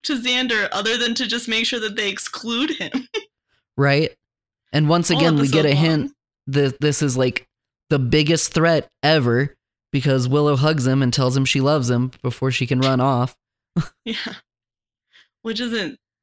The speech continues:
Speaker 1: super awkward at all with the whole Oz situation, but whatever. <laughs>
Speaker 2: Well, she
Speaker 1: It's
Speaker 2: thinks they're about
Speaker 1: resolved
Speaker 2: to
Speaker 1: now.
Speaker 2: die. Also, there's platonic love.
Speaker 1: Yeah, but still.
Speaker 2: Like, even Xander didn't take it that way, and that's saying something, 'cause it's Xander.
Speaker 1: That's true.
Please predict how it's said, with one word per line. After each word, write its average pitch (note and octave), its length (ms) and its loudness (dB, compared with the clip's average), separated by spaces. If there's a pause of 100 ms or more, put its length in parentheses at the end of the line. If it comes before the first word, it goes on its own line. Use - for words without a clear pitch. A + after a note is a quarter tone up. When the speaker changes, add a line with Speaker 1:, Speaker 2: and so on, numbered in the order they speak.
(100)
Speaker 1:
super B3 440 -4
awkward G#3+ 440 -4
at G#3 120 0
all A3 300 -4
with F#3+ 140 -10
the F3 80 -4
whole G3+ 260 -6
Oz A#3 340 -2
situation, G3+ 840 -4
but G3 180 -6
whatever. A3 480 -2 (400)
<laughs> - 320 -20
Speaker 2:
Well, F3 80 0
she G#3 120 2
Speaker 1:
It's F#3+ 100 0
Speaker 2:
thinks A3+ 180 2
they're G3 140 0
about E3 100 0 (160)
Speaker 1:
resolved - 60 -6
Speaker 2:
to F#3+ 120 0
Speaker 1:
now. D3+ 60 -2
Speaker 2:
die. C#3+ 480 0 (340)
Also, B3 200 -2
there's A3+ 160 0
platonic A#2 560 0
love. A2+ 320 -2 (640)
Speaker 1:
Yeah, G#3+ 400 -4 (100)
but G#3 320 -6 (720)
still. A3+ 540 -6 (240)
Speaker 2:
Like, C3+ 160 -2
even E3 220 2
Xander C#3 340 2
didn't G2+ 220 0
take A2+ 200 0
it G#2 120 -4
that G#2+ 200 -2
way, F2 140 -2
and G#2 120 -2
that's C3+ 160 -2
saying C3 340 -2
something, - 380 -8
'cause - 140 -10
it's - 180 -8
Xander. G#2+ 220 0
Speaker 1:
That's - 240 -2
true. - 180 -12